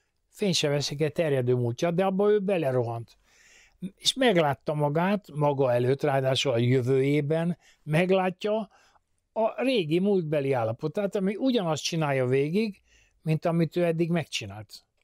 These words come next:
Tehát egy időhurkot játszik le, megint egy időhurok, megint időhurok. Itt vannak az arab számok, ott, ha lejjebb megyünk, hát az is nagyon érdekes.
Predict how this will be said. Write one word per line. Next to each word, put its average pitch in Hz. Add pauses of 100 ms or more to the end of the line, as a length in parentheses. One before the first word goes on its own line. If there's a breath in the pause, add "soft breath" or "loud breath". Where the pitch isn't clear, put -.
(540)
Tehát 147
egy 175
időhurkot 135
játszik 123
le, 180
megint 175
egy 156
időhurok, 135
megint 135
időhurok. 117 (440 loud breath)
Itt 240
vannak 208
az 165
arab 190
számok, 135
ott, 143
ha 135
lejjebb 147
megyünk, 135
hát 139
az 160
is 151
nagyon 113
érdekes. 104